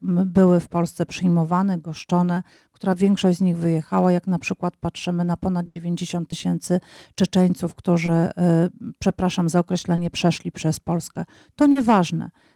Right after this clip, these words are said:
Ten strach i ta narracja absolutnie sztucznie, oczywiście muszą być do tego jakieś przesłanki, tylko te przesłanki albo będziesz, e, tłumaczył i,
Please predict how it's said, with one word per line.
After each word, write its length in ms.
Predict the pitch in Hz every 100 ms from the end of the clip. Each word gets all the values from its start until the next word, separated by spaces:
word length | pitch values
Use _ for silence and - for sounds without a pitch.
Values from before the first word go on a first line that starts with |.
| _
Ten 180 | 220 220
strach 500 | - 247 262 285 -
i 60 | 220
ta 160 | 233
narracja 840 | 220 208 202 226 240 - 190 185 185 _ _ _ _ _
absolutnie 720 | - - - 240 294 - 254 226
sztucznie, 720 | - - 262 - - 226 208 214 - _
oczywiście 600 | 196 - 233 320 - 180
muszą 320 | 175 - 214
być 120 | 220
do 100 | -
tego 200 | - 196
jakieś 320 | 202 202 226 -
przesłanki, 720 | 254 - 285 254 170 - -
tylko 280 | 180 -
te 140 | 185 196
przesłanki 680 | - 196 - 226 233 214
albo 320 | - 233 214 190
będziesz, 500 | 190 185 185 180 - _ - _ _
e, 280 | 196 185 185 196
tłumaczył 800 | - 226 214 208 196 180 170 175 - -
i, 320 | 196 190